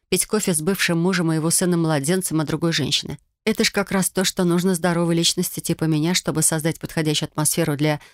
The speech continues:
построения новой жизни. Забывание старых обид и всё такое. Дура. Какая новая жизнь, если я из старой уходить не хочу? «Кать, я загнусь без тебя». Вдруг хрипит он мне на ухо. Немею от его слов и чувствую себя ровно так же. Я совершенно не хочу дальше жить без него.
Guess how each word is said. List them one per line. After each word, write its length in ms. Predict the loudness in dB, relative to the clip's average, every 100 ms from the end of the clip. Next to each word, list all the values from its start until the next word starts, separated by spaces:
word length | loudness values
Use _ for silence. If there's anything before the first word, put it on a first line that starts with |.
| _
построения 480 | -4 0 0 2 2
новой 240 | 2 0
жизни. 360 | 0 -2 -4 -10 _ _
Забывание 460 | 0 0 2 0 0
старых 320 | -2 -2 -2
обид 300 | -2 -2 -2
и 20 |
всё 140 | -4 -2
такое. 420 | -4 -6 -8 -8 _ -6
Дура. 380 | -2 0 -2 -6 _ _ _ _
Какая 340 | -8 -2 0
новая 320 | 2 2 2 2
жизнь, 300 | 2 0 -2
если 180 | 0
я 220 | 0 0 0
из 80 |
старой 260 | -2 -2 -2
уходить 380 | -2 -2 -2 -2
не 60 |
хочу? 360 | -4 -4 -6 -8 _ _ _ _
«Кать, 300 | -2 0 0
я 140 | 0 0
загнусь 400 | 0 0 -2 -2
без 160 | -4
тебя». 320 | -4 -6 -6 -8 _ _
Вдруг 260 | -2 -2 0
хрипит 340 | -2 0 0
он 80 | 2
мне 120 | 2
на 200 | 2 -2
ухо. 220 | -4 -12 -20 _ _ -2
Немею 420 | 2 4 4 2
от 140 | -2 -2
его 160 | 0
слов 260 | 0 -2 0
и 60 |
чувствую 340 | -2 -2 -2 -4
себя 260 | -2 0
ровно 320 | 0 0 -2 -4
так 260 | -6 -4
же. 200 | -4 -4 -12 _ _
Я 80 | -4
совершенно 460 | -2 0 0 2 0
не 120 | 0
хочу 280 | -2 -4 -2
дальше 280 | 0 0 -2
жить 180 | -4
без 160 | -4 -4
него. 280 | -2 -2